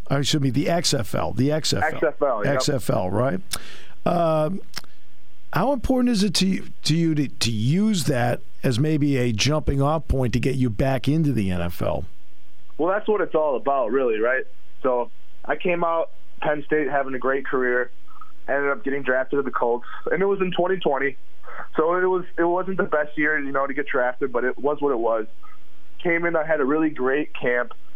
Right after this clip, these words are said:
Speaker 2: I was rotating in with the starters. Uh, expected to get, to get signed, but I didn't because, you know, we didn't have scrimmages that year. So other coaches really couldn't see my film. So the Colts didn't feel like they needed to sign me 'cause they didn't think anyone else would pick me up.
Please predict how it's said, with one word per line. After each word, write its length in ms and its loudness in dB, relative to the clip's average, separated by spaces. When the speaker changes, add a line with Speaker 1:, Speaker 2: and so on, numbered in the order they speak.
Speaker 2:
I 80 0
was 160 0
rotating 460 0
in 100 0
with 100 -2
the 100 -2
starters. 480 0
Uh, 380 0
expected 540 0
to 80 2
get, 360 -2
to 80 0
get 220 0
signed, 360 0
but 80 0
I 80 0
didn't 440 0
because, 440 0
you 60 0
know, 80 2
we 120 2
didn't 240 0
have 460 0
scrimmages 480 0
that 160 2
year. 320 0
So 120 2
other 260 2
coaches 480 0
really 180 2
couldn't 320 -2
see 100 0
my 280 0
film. 360 0
So 200 2
the 140 -2
Colts 320 0
didn't 220 -2
feel 180 2
like 140 0
they 80 0
needed 240 0
to 120 0
sign 260 0
me 120 -2
'cause 180 -4
they 100 2
didn't 200 0
think 240 -2
anyone 260 0
else 220 0
would 100 -2
pick 180 -2
me 140 0
up. 220 0